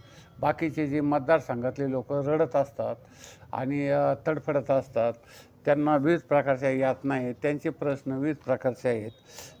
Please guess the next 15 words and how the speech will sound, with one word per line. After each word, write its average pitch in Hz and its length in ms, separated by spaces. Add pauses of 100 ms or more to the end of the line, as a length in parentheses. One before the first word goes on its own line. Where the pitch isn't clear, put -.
तरी 175 220
ते 175 360 (560)
तसं 160 280
काय, 151 340
अ, 135 140
अ, 127 640
त्यांच्या 151 320
संदर्भात 127 480
त्यांचं 143 400
दुःख 139 300
जाणून 143 460
घेण्याचा 127 380
प्रयत्न 135 380
हे 127 340
लोक 120 140